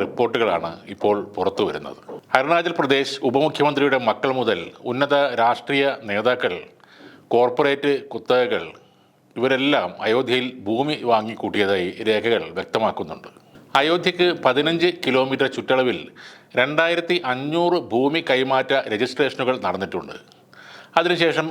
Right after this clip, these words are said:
ഇവരിൽ പലരും തങ്ങൾ വാങ്ങിയ ഭൂമി വലിയ വിലയ്ക്ക് മറിച്ചു വിറ്റ് നല്ല രീതിയിലുള്ള ലാഭവും നേടിയിട്ടുണ്ട്. ഇക്കഴിഞ്ഞ ലോക്സഭാ തെരഞ്ഞെടുപ്പിൽ രാമക്ഷേത്രം നിലനിൽക്കുന്ന ഫൈസാബാദ് മണ്ഡലത്തിൽ ബി ജെ പിക്ക് കനത്ത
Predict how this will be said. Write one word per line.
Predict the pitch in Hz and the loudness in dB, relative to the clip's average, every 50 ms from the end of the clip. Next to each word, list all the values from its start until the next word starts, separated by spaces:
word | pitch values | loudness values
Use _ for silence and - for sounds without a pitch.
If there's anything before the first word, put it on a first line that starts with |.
| 139 | 0
ഇവരിൽ | 131 139 139 139 143 - | 2 2 2 2 2 2
പലരും | 127 117 120 127 127 113 85 82 - - - - - - _ - | 2 2 4 2 0 -2 -4 -6 -12 -18 -20 -20 -20 -20 _ -2
തങ്ങൾ | 156 147 156 156 151 135 | 0 0 2 0 2 4
വാങ്ങിയ | 135 131 139 147 156 165 160 165 - - 117 | 4 4 4 2 2 0 2 2 0 0 0
ഭൂമി | 120 120 120 123 113 92 87 87 - - | 0 0 0 0 -2 -4 -4 -4 0 0
വലിയ | 123 135 147 160 165 143 | 2 2 2 2 2 2
വിലയ്ക്ക് | 131 123 123 123 117 110 104 107 - - - 113 | 2 0 0 0 -2 -2 -2 -2 -4 -6 -2 0
മറിച്ചു | 110 120 123 120 - - 151 123 | 2 2 0 0 -2 0 0 0
വിറ്റ് | 110 - - 92 78 - - - - - - 120 | -2 -2 -4 -6 -6 -6 -10 -16 -16 -4 -2 0
നല്ല | 135 147 151 160 160 143 131 | 0 2 2 2 2 2 0
രീതിയിലുള്ള | 127 123 113 123 117 113 113 117 110 107 | -2 -2 0 2 2 2 2 2 2 2
ലാഭവും | 104 107 110 - 143 139 131 117 101 | 2 2 2 2 0 -2 -2 -2 -4
നേടിയിട്ടുണ്ട്. | 87 80 78 73 - - - - - - - - - 151 | -6 -6 -8 -10 -14 -16 -18 -20 -20 -20 -20 -6 -4 0
ഇക്കഴിഞ്ഞ | 147 190 190 196 190 202 196 185 170 - - - 123 127 | 2 2 2 2 2 2 2 2 0 -2 -4 0 4 4
ലോക്സഭാ | 135 143 - - 180 165 165 165 170 151 - 135 | 4 4 4 2 2 2 4 4 2 2 2 0
തെരഞ്ഞെടുപ്പിൽ | 127 120 123 127 139 - 135 92 78 - - - - - 139 | 0 0 0 0 0 0 -2 -4 -4 -6 -14 -16 -4 0 2
രാമക്ഷേത്രം | 143 147 151 160 165 - - 165 - 165 156 160 160 131 123 | 2 2 2 0 0 0 0 0 2 2 0 0 -2 -2 0
നിലനിൽക്കുന്ന | 117 113 123 131 135 127 - 131 113 110 95 90 90 - - - - - - - - - - | 0 2 2 0 -2 -6 -6 -4 -4 -2 -4 -4 -6 -8 -14 -20 -20 -20 -20 -20 -20 -4 0
ഫൈസാബാദ് | - 131 147 147 - 185 175 170 170 170 170 170 - - 127 | 0 2 2 2 2 2 2 4 4 2 2 2 0 -4 -2
മണ്ഡലത്തിൽ | 123 117 120 117 - - 117 87 85 - - - - - - 127 | -2 0 2 0 0 0 -2 -4 -4 -8 -16 -20 -20 -8 -4 -2
ബി | 143 143 143 156 | 0 2 2 0
ജെ | 151 151 | 0 0
പിക്ക് | 147 143 - 143 139 135 123 127 123 | -2 -2 0 0 0 0 0 0 0
കനത്ത | 120 127 131 131 143 139 | 0 0 2 0 0 0